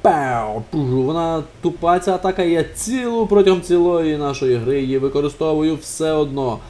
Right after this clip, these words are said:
Дуже слабо ми починаємо, а він нас просто смажить.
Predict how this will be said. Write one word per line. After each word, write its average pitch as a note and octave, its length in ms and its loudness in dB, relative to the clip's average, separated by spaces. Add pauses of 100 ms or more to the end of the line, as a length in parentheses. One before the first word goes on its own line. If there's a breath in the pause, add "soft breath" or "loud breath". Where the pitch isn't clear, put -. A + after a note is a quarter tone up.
(420 loud breath)
Дуже D3+ 300 0
слабо C#3+ 480 0
ми B2+ 220 2
починаємо, B2+ 920 -4
а C3 120 -2
він C#3+ 340 -2
нас D3 200 -4
просто D#3 500 -2
смажить. C3+ 680 -4